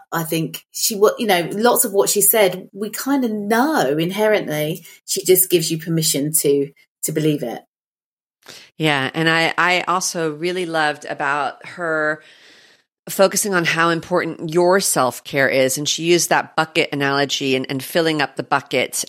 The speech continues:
Speaker 2: And, you know, when you reach that, you know, where one more drop causes it to overflow,
Speaker 1: Yes.
Speaker 2: and what you can do to make sure that your bucket is okay. And I've tried to,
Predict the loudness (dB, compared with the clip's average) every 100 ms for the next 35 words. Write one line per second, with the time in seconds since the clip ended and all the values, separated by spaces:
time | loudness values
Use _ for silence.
0 | 0 2 2 0 -4 -6 -8 -2 0 0
1 | 0 -2 -2 0 0 0 0 2 0 -2
2 | _ _ -4 0 2 2 0 2 0 2
3 | 0 -2 2 2 2 -2 0 0 2 0
4 | -2 -4 -4 2 2 2 -4 0 2 4
5 | 4 0 -4 -18 -20 -20 -10 0 2 4
6 | 2 0 -6 -6 -2 2 4 2 0 -2
7 | -2 0 0 0 -2 0 0 2 -2 -2
8 | -8 -4 -4 -2 0 0 0 -2 0 0
9 | 0 2 4 2